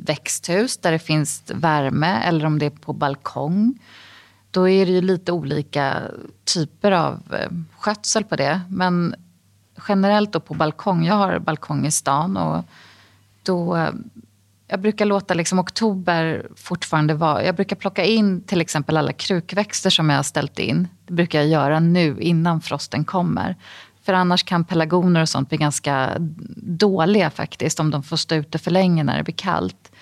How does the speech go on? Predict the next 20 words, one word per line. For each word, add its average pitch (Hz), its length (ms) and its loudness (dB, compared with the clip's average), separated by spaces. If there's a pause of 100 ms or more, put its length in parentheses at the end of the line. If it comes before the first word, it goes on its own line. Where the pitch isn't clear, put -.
(400)
Så 190 100 -12 (260)
det 233 120 2
brukar 190 240 -2
vara 165 100 2
bra 143 200 2
att 143 80 2
göra 139 300 4
nu. 160 520 2 (720)
Och, 151 440 2
ehm, 82 380 -2 (840)
sen 175 380 2
sånt 160 360 2
som 147 320 0
är 143 260 0
perennt, 170 680 0
om 175 120 2
jag 147 60 2
har 143 80 0
buskar 165 640 0
eller, 151 560 0